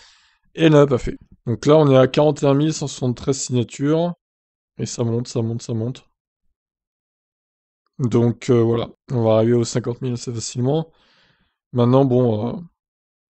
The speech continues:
Ça changera pas grand-chose, hein, malheureusement. Je crois qu'il faut se faire une raison, euh, le résultat ne changera pas. Mercedes n'a pas voulu faire appel, donc, euh, à partir de là, euh,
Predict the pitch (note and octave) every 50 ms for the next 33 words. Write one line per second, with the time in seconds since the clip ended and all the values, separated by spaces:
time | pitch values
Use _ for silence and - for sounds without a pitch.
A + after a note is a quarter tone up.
0 | _ _ _ _ _ _ _ _ _ - - - C#3 B2+ - D3+ C#3 B2+ C3 C3+
1 | B2+ - D#3+ D#3+ D3+ C#3+ C#3+ C3 - E3 D3+ C3+ C3+ C3 B2+ B2 B2 A#2 A#2 A#2
2 | A#2 B2 C#3 D#3 - _ _ _ _ _ _ _ _ _ _ _ _ _ _ _
3 | _ - - C#3+ C3+ B2+ - C#3 B2+ - - - B2+ B2+ B2 A#2+ A#2+ A#2 C3 D3+
4 | D3+ C#3 B2 A#2 A2+ A2 A2 B2 - - F3+ F#3 D#3+ C3+ B2+ B2 A#2 A#2 A#2 -
5 | C#3+ C#3+ C3 A#2+ - - B2 A2 A2+ A#2+ - - C#3+ C#3 C#3 A#2+ A#2 - _ -
6 | C#3+ C3 C3 - - C#3 C#3+ C3+ - C3 A2+ - B2 A#2+ B2 A#2+ - - A#2+ A2
7 | G#2+ A#2 C3+ C3 C3 A#2+ A2+ A#2 A#2+ - - - - - _ _ _ _ _ _
8 | _ _ _ - B2+ - - A#2 G#2+ G#2+ G#2 G#2+ A#2+ B2+ B2 A2